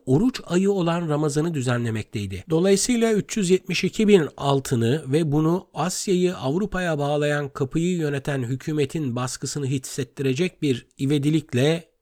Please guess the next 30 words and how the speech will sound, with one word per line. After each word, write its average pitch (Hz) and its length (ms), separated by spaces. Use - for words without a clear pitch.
ödediler. 113 520
İstanbul 208 420
Ramazanlarının 175 640
önemini 156 420
bu 151 80
şekilde 143 360
anlatan 123 520
Jules 113 300
Verne 135 440
bir 151 180
başka 123 280
kitabında 120 640
da 117 260
bu 147 200
kentte 135 720
özellikle 131 560
yer 123 240
verir. 107 180
Hem 147 180
de 135 60
hiç - 280
gelmediği 113 460
halde 101 360
altını 101 420
çizerim. 101 480
İnatçı 226 420
Keraban 139 460
Ağa 113 300
isimli 117 320
kitabında 104 600